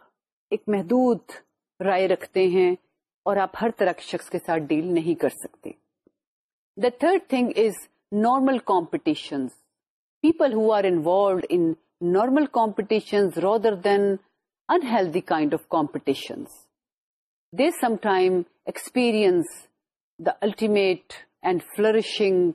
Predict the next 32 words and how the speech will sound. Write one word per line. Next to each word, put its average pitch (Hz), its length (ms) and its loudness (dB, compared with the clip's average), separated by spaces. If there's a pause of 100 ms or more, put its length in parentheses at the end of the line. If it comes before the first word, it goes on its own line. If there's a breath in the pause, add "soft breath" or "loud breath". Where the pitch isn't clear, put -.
(280)
aspect - 720 -4
of 165 120 -12 (100)
satisfaction۔ - 720 -8 (960)
کیوں؟ 320 220 2 (560)
Because 254 420 0 (1080)
through 359 180 0 (100)
competitions 233 720 0 (120)
which 320 180 2
are 233 160 0
normal، 165 460 2
جس - 160 -6
میں 208 80 -2
بہت 190 200 0
زیادہ 190 200 0 (120)
جیلسی 226 500 0
انوالو 202 380 0
نہیں 190 280 2
ہوتی، 196 320 0
کسی 214 160 -4
دوسرے 220 380 0
کو 311 140 2
نیچا 262 280 2 (100)
دکھانا 214 300 0
پرپس 208 400 -2
نہیں 196 200 2
ہوتا، 220 280 0 (340 soft breath)
اپنے 311 340 2
آپ 226 180 0
کو 190 140 0
ابھارنا 156 380 -2
ہوتا 135 380 -6
ہے۔ 135 60 -20